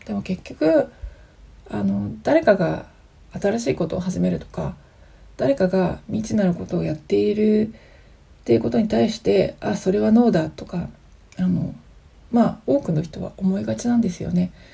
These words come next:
でも結局は自分でやりたいことを自分で決めて、やりたいな、ならとことんまで準備して、とことんまでやればいいんだと思います。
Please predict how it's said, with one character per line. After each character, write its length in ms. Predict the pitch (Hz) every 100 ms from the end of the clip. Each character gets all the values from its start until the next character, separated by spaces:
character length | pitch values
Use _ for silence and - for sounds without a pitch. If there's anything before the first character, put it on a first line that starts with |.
| - - - -
で 80 | 254
も 240 | 226 220 220
結 180 | - 208
局 200 | 302 320
は 80 | 240
自 160 | 175
分 220 | 180 196
で 120 | 208 208
や 100 | 202
り 100 | 214
た 120 | 214
い 80 | 214
こ 120 | -
と 120 | 214
を 40 |
自 180 | 185 -
分 180 | 160 175
で 100 | 190
決 180 | - 202
め 140 | 202
て、 400 | - 254 240 196 - - - -
や 120 | 214
り 80 | 202
た 120 | 214
い 60 | 285
な、 160 | 202 170 - - -
な 120 | 190
ら 100 | 175
と 140 | - 175
こ 120 | 185
と 140 | 220
ん 60 | 190
ま 100 | 165
で 120 | 147
準 180 | 160 175
備 120 | 175
し 80 | -
て、 100 | -
と 120 | -
こ 140 | -
と 120 | 180 -
ん 60 |
ま 100 | 101
で 100 | 143
や 120 | -
れ 80 | 143
ば 100 | -
い 180 | - -
い 20 |
ん 60 | -
だ 140 | -
と 100 | -
思 200 | - -
い 40 | -
ま 120 | -
す。 140 | -